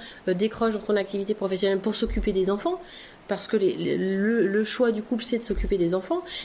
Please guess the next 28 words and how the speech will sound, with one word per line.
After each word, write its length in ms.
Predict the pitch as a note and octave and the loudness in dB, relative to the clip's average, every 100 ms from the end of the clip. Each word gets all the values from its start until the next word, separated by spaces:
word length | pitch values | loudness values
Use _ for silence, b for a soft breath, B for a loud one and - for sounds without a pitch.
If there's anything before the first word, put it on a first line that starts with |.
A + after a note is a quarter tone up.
| - | -4
ben 80 | F#3 | -4
c'est, 160 | - | -2
c'est 140 | F#3 G3+ | -2 -2
très 220 | - G3+ | 0 2
louable, 400 | A#3+ E4 D4+ A3+ B B - | 4 4 2 0 B B 2
mais 180 | G3+ G3+ | 2 2
c'est 240 | - G#3 | 2 2
pour 200 | - G#3+ | 0 -4
ça 180 | - D#4 | 0 0
qu'on 340 | D#4 A3 G3+ | 2 2 4
a 40 | F#3+ | 4
un 180 | F#3+ | 4
décrochage 600 | F#3+ G3+ A#3 A3+ D4+ C#4+ | 2 2 0 2 4 2
entre 240 | A3 G3+ A3 | 0 -2 0
hommes 120 | G#3+ | 0
et 60 | G3+ | 2
femmes 220 | A3+ A3+ | 0 0
sur 140 | A3 | 2
la 100 | F#3 | 0
rémunération. 640 | F#3 G3 G3 F#3+ G3 G#3 G3 B B B - | 2 2 2 0 -2 -4 -4 B B B 2
Et 60 | |
donc, 340 | A3 A#3+ A#3 F#3+ | 4 4 0 0
comment 320 | D4 C#4+ C#4+ | 2 4 4
est-ce 160 | A#3+ - | 2 0
que, 420 | B3 A#3 G#3+ - | 2 4 2 0
euh, 320 | F3+ F3+ F3 F3+ | 0 2 0 2
on 160 | G3 G3+ | 2 0
peut 380 | - B3+ A#3+ | 2 2 2